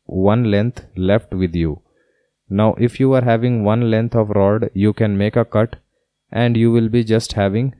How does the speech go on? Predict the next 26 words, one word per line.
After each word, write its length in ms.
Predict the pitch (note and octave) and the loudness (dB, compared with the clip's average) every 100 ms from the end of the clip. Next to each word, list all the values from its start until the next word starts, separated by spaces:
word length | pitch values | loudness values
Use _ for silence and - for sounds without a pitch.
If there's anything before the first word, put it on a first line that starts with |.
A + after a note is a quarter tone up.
| - | -8
zero 300 | G2 A2+ A#2 | -2 2 2
length 320 | A2+ G2 G#2 | 0 -2 -2
rod. 320 | F#2+ E2 D#2+ E2 - | -2 -2 -4 -10 -12
So 240 | - G2 | -4 -2
if 240 | F#2 A#2 | 0 -2
this 220 | A2 A2 - | 0 -2 0
is 300 | A2+ - - _ - | -2 -4 -18 _ -4
length 340 | F#2 G#2 - | 0 0 0
one 220 | G#2+ A2 | -2 0
rod, 320 | G2 F2 F#2 A2 _ _ _ - | 0 -2 -2 -8 _ _ _ -6
and 160 | G2 G#2 | -2 -2
if 160 | G#2 | 0
you 80 | A#2+ | 0
are 80 | A#2 | 0
making 320 | G#2 G2+ A#2 | 0 -2 -2
a 80 | A2+ | -2
cut 260 | - G#2+ G#2+ | 0 -2 0
here, 260 | F#2 F2+ - _ _ _ - | -2 -2 -6 _ _ _ -4
then 240 | A2+ A2+ | 0 0
this 160 | B2 B2 | 0 0
is 140 | C#3 | 2
as 180 | C3+ A2+ | 2 0
good 200 | A#2 A2+ | 0 2
as 140 | A2 | 0
saying 340 | - G#2+ A2 G#2 | 0 0 0 2
that 300 | A2+ C3 | 0 0